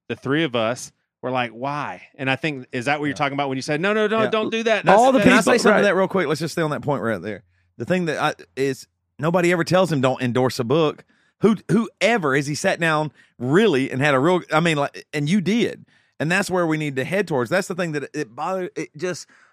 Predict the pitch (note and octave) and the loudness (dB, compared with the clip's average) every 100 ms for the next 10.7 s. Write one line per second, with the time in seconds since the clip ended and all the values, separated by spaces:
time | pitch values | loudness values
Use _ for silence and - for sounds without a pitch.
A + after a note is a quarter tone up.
0 | _ A#2+ C#3+ F3+ G3+ G3+ D#3 D#3+ D3+ E3+ | _ -8 -2 0 0 -4 -6 -6 -4 -2
1 | D3 C3 B2 - B2+ D3+ G#3 G3+ D#3 E3 | -2 -4 -6 -8 -6 -2 -2 -4 -4 -6
2 | - F#3 - A#2+ A#2 - A#2+ C3+ - _ | -6 -8 -4 -4 -4 -4 -4 -4 -8 _
3 | B2+ A#2 D3+ - - D#3+ F3 - D3+ - | -8 -6 -8 -6 -2 -2 -2 -6 -10 -4
4 | B2+ B2 G#2 G#2 C3+ C3 D3 B2+ C#3+ D3 | -4 -4 -10 -6 -4 -4 -8 -4 -6 -4
5 | D3 C#3 A#2+ C3 A#2 A2 A2+ _ _ _ | -6 -6 -6 -8 -6 -8 -10 _ _ _
6 | B2 D#3 - F3+ G3 - C3+ A#2 A#2 G#2+ | -4 -4 -2 0 0 -2 -6 -4 -6 -4
7 | G#2+ A2+ - _ _ _ D3+ G#3 G3+ - | -4 -6 -8 _ _ _ -2 0 -2 0
8 | G3 A3 G3+ F3+ D#3 G#3+ G3 E3 - D#3 | 2 2 0 -2 2 0 0 -4 -2 0
9 | G#2 - - _ - E3 G#3+ B3 F#3+ G#3 | -2 -6 -20 _ -6 -2 0 0 0 -2
10 | F#3 D3+ F3 A#3+ C#3+ A2 | -2 0 2 4 2 0